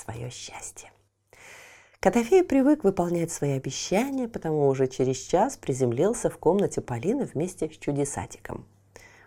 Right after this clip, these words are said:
«Ой, какой хорошенький! Но я думала, что это будет щенок»,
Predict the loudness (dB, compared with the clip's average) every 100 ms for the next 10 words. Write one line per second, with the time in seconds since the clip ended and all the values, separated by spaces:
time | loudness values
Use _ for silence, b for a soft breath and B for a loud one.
0 | b 2 4 2 -6 _ _ _ -4 2
1 | 4 6 6 6 4 2 0 0 -4 -6
2 | B B B -4 0 2 2 4 4 4
3 | 0 -4 -6 -2 0 0 -2 -4 -8 0
4 | 4 6 4 0 -10